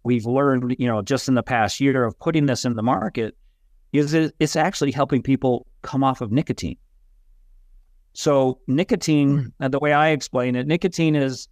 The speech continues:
Speaker 1: it replaces dopamine. It basically tells the body, "You don't need it. I, I got it from here." That's what nicotine does. So the brain and the body forget how to produce dopamine. It turns that switch off. And when you pull that nicotine out,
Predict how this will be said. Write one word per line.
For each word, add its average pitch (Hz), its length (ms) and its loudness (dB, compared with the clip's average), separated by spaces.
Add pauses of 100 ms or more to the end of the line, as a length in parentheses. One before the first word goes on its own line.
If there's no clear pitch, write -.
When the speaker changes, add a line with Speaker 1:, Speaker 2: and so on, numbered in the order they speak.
(260)
Speaker 1:
it 151 120 2
replaces 139 640 0
dopamine. 92 520 -6 (160)
It 117 120 -6
basically 135 500 0 (100)
tells 147 280 0
the 143 80 -2
body, 131 320 2
"You 123 220 0
don't 151 240 2
need 139 180 2
it. 214 200 0 (840)
I, 135 240 2 (100)
I 131 140 2
got 127 280 2
it 113 160 -6
from 117 120 -4
here." 113 300 -4 (340)
That's 123 220 -2
what 123 180 -2
nicotine 120 460 0
does. - 400 -10 (360)
So - 140 0
the 151 100 2
brain 165 560 0
and 135 120 4
the 123 60 2
body 139 360 2
forget 127 400 -4
how 120 120 0
to 120 80 2
produce 117 580 -2
dopamine. 80 420 -4 (720)
It 110 140 -4 (200)
turns 147 340 2
that 131 100 0
switch - 340 -2
off. 117 280 0 (420)
And 123 180 0
when 123 100 2
you 123 80 0
pull 147 300 2
that 131 260 0
nicotine 131 460 -2
out, 143 360 0